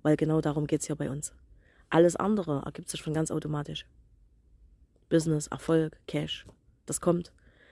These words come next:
wenn das Innere einfach stimmt und so eingestellt ist, dass danach alles ausgerichtet ist und du entsprechendes Wissen über deinen weiteren Weg mit an der Hand kriegst. Ich danke euch von Herzen, dass ihr mir eure Zeit geschenkt habt,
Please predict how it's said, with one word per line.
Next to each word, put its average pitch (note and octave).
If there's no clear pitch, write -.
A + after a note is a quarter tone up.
wenn D3+
das D3+
Innere E3+
einfach D#3
stimmt D#3+
und D#3
so D#3
eingestellt D#3
ist, -
dass -
danach D3+
alles D#3+
ausgerichtet -
ist -
und D#3+
du E3
entsprechendes D#3
Wissen D#3
über E3+
deinen D3+
weiteren C#3+
Weg C#3
mit -
an C3+
der C3+
Hand C3+
kriegst. -
Ich D3+
danke E3+
euch D#3+
von D#3
Herzen, E3
dass D3+
ihr D3+
mir D#3
eure E3
Zeit E3
geschenkt D#3+
habt, -